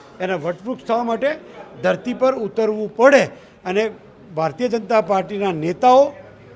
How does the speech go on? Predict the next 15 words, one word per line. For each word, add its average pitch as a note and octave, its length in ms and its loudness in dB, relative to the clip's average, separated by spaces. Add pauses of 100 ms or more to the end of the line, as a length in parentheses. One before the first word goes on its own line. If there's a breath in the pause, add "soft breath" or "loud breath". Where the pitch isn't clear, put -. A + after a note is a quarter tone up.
(120)
સત્તા C4 440 0
હોવા A3 420 6
છતાંય, B3 640 6 (360 loud breath)
સત્તા G#3+ 440 0
હોવા A#3 360 4
છતાંય, B3+ 360 2
આપના B3 240 0
માધ્યમથી A#3 440 0
કહું G#3+ 200 2
છું, D#3+ 180 -4 (340 loud breath)
સરકારના B3+ 540 2
કાર્યક્રમો A#3+ 580 0
ટાઉન A3 360 2
હોલમાં A3+ 320 2
હોય, E3 160 0